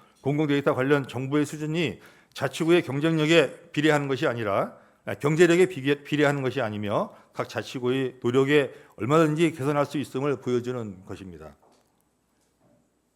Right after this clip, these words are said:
오늘날 지방자치단체의 공공데이터 제공 및 활용 능력이 떨어지는 경우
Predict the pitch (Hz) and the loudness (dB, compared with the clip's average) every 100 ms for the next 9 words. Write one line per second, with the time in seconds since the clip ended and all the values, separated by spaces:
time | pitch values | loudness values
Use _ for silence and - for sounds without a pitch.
0 | _ _ _ _ _ _ _ _ 131 143 | _ _ _ _ _ _ _ _ -2 0
1 | 135 143 107 - - 143 135 127 139 135 | 6 6 4 -2 -2 0 0 0 -2 0
2 | 143 147 143 - - _ - 147 165 156 | 4 4 4 -2 -20 _ -6 0 0 0
3 | 147 151 151 139 135 151 147 185 185 - | 0 2 2 2 0 0 2 2 0 -10
4 | _ 185 196 175 143 160 170 170 202 175 | _ 0 2 0 0 2 2 2 0 0
5 | 165 131 113 104 220 | 0 -2 -4 -4 -6